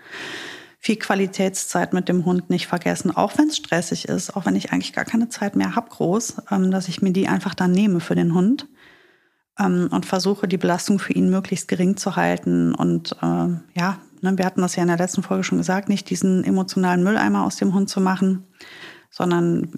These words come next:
wir boxen uns gemeinsam da durch und mit einer positiven, guten Energie versuchen wir das zu tun. Und das liest du eben auch in diesen Antworten, ne? Also viele schreiben, wir haben das ruhig angegangen, wir haben versucht, keinen Stress aufkommen zu lassen. Ich glaub, das ist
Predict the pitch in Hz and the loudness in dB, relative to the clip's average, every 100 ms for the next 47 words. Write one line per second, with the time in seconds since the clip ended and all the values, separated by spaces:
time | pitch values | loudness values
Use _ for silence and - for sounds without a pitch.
0 | - 170 165 - _ _ 190 190 185 170 | -4 -4 -4 -14 _ _ -6 -2 0 0
1 | - 180 175 185 185 180 180 165 - _ | 0 2 2 2 2 2 0 -2 -16 _
2 | - 185 208 214 220 - - 185 - 190 | -2 -2 2 2 2 0 0 -2 0 -2
3 | 180 175 170 - 190 185 190 185 185 190 | 0 -2 -2 0 -2 -2 0 0 0 0
4 | - 175 175 214 214 202 190 202 196 185 | 2 2 2 0 0 -2 0 0 0 -2
5 | - 180 - 202 190 - - - - - | -4 -6 0 0 0 -4 -20 -20 -20 -20
6 | _ _ - 170 - 196 - 175 175 175 | _ _ -2 -2 0 -2 0 2 2 2
7 | 190 180 175 175 170 202 - 165 165 175 | 2 0 2 2 2 0 -2 -2 2 2
8 | 208 170 170 - 196 180 - 165 170 190 | 0 -2 -4 -4 -2 -2 -4 -2 2 2
9 | 170 196 185 - - 202 208 - 185 180 | 2 2 0 -2 0 2 2 2 2 2
10 | 165 - 175 180 180 - 185 175 - 185 | 0 0 0 2 0 -2 -2 -2 -2 -2
11 | 180 - - - 180 - - 190 - - | -2 -2 -4 -2 -4 -2 0 0 0 -2
12 | - - - - 190 - 214 - 214 - | 0 0 -2 0 -2 0 -2 0 -2 -2